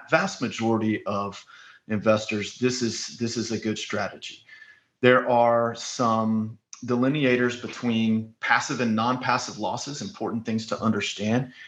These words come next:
If you don't meet the I R S threshold for a, uh, professional real estate investor, then losses that you generate through real estate activity will only offset passive income.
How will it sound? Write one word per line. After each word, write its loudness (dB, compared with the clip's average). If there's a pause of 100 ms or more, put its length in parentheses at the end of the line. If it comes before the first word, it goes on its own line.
(280)
If -8
you 0 (160)
don't 2
meet 6
the 0
I 6
R 4
S -2
threshold 0
for -2
a, -4
uh, -6
professional 0
real 4
estate 2
investor, 2 (520)
then 0
losses 4
that -2
you 0
generate 0
through -2
real 0
estate -2
activity 0
will -4
only 2
offset -2 (100)
passive 0
income. 0